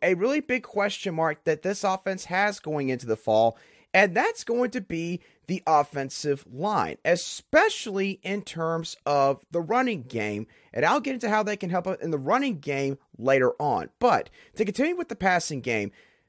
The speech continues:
because the running game in terms of blocking might not be so great in twenty twenty-three, Spencer Rattler's gonna be throwing the football a lot,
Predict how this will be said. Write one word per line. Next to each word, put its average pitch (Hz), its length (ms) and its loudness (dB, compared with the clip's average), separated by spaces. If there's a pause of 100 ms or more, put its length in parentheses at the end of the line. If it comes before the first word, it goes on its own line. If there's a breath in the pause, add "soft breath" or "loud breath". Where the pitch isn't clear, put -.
because 311 380 4
the 359 100 -4
running 226 380 0
game 190 500 -2
in 175 80 -4
terms 190 220 0
of 160 140 -6
blocking 160 560 2
might 214 340 2
not 233 300 -2
be 185 180 -4
so 165 260 -2
great 147 520 2 (240 soft breath)
in 202 180 0
twenty 175 300 -6
twenty-three, 147 500 -4
Spencer 381 400 0
Rattler's 254 380 2
gonna 226 140 0
be 208 80 -4
throwing 180 280 0
the 160 80 -4
football 160 680 2
a 139 400 4
lot, 117 500 0